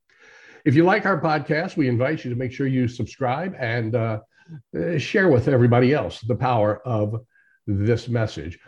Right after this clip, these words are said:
of free information on all three of these, what I call the T L C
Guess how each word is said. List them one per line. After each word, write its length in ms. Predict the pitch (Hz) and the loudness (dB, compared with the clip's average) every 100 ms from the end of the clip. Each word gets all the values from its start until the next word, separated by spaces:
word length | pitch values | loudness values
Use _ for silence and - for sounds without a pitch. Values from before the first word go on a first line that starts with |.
| _ | _
of 140 | 95 | -8
free 240 | - 175 185 | 0 2 2
information 540 | - 123 104 - 113 | 2 0 0 -2 -6
on 260 | - 110 113 | 0 0 0
all 260 | 120 113 113 - | -2 -2 -2 0
three 160 | 143 | 2
of 80 | 98 | 0
these, 200 | 73 - | -4 -6
what 120 | - 127 | 0 0
I 120 | 139 | 0
call 220 | 123 104 | -2 -4
the 100 | 110 | -4
T 200 | - 123 | -4 -4
L 140 | 98 | -4
C 380 | 92 - 101 85 | -6 -8 -8 -8